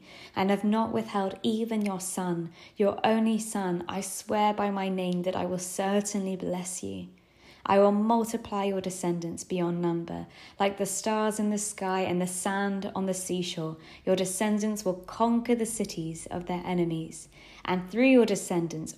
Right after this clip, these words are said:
all the nations of the earth will be blessed, all because you have obeyed me.'"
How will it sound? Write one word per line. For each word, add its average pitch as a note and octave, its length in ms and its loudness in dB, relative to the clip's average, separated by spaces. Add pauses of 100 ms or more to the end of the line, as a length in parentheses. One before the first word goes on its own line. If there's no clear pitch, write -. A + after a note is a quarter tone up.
(120)
all A#3 320 6
the G3 120 -4
nations F#3+ 540 0
of F3+ 140 -4
the - 160 -4
earth E3+ 240 -4 (260)
will F3+ 120 2
be F3 120 2
blessed, F3 720 2 (340)
all G3+ 220 8
because F#3+ 560 0
you F3 80 0
have E3 140 -2
obeyed E3+ 480 2
me.'" F3 280 -8